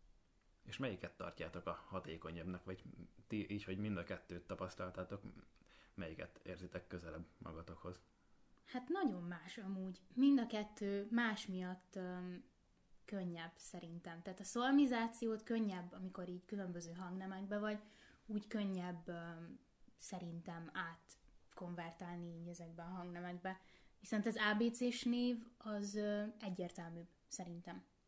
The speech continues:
Speaker 2: És, és, ö, szerintem azért tanítják így A B C-s névvel a gyerekeknek, mert, mert úgy szerintem könnyebb nekik megérteni, hogy, hogy, hogy van.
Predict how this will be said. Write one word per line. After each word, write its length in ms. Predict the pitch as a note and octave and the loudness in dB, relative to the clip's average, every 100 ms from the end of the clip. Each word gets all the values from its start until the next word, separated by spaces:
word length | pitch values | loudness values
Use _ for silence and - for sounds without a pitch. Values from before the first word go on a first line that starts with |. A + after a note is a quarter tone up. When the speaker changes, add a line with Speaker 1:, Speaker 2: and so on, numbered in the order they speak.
| _ - - - - | _ -20 -20 -20 -10
Speaker 2:
És, 360 | A#3 G3 G3 - | -2 0 0 0
és, 300 | G3+ G#3 - | 0 0 2
ö, 200 | G#3 G3+ | 0 2
szerintem 340 | G#3 A#3 A3 A#3 | 0 2 4 6
azért 340 | C#4 A#3+ F#3+ | 6 6 4
tanítják 580 | G3 F#3 F3+ - F3+ F3+ | 0 -2 -4 -6 -8 -6
így 200 | F#3 F3+ | -8 -4
A 140 | F#3+ | -4
B 120 | F#3 F#3+ | -2 -4
C-s 300 | - F3+ - | -4 -6 -4
névvel 540 | F3+ F3 F3+ F3+ F3+ - | -4 -2 -2 -2 -4 -6
a 40 | |
gyerekeknek, 680 | F#3 F#3+ F#3 G3 G3 G3 G3 | -2 -2 -2 -4 -4 -6 -4
mert, 260 | F#3 F#3 | -4 -4
mert 180 | G3 F#3+ | -4 -4
úgy 240 | F#3+ F#3 - - - | -4 -8 -12 -20 -20
szerintem 420 | - - G3 F#3+ G3 - | -12 -4 -2 -2 -4 -12
könnyebb 600 | - A3+ F#3 E3+ D#3 E3 - - - E3+ | 0 2 2 0 -4 -10 -16 -20 -16 -14
nekik 320 | E3+ F3+ F3+ | -8 -6 -2
megérteni, 720 | F3 D#3+ C#3+ - E3+ E3 F3 - - - - | -4 -2 -6 -6 -10 -10 -12 -18 -20 -20 -14
hogy, 380 | F3+ E3+ E3 F3+ F3 | -8 -8 -8 -10 -8
hogy, 180 | F3 | -8
hogy 240 | - F3 E3 | -6 -6 -6
van. 260 | D#3+ D#3 | -10 -12